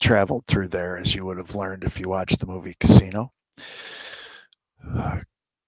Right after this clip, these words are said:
Cuba under Batista, gambling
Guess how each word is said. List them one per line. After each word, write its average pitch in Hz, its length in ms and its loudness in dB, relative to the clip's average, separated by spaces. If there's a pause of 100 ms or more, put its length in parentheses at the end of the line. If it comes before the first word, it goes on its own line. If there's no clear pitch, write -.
Cuba 131 520 10
under 117 260 4
Batista, 175 720 6 (840)
gambling 101 680 -4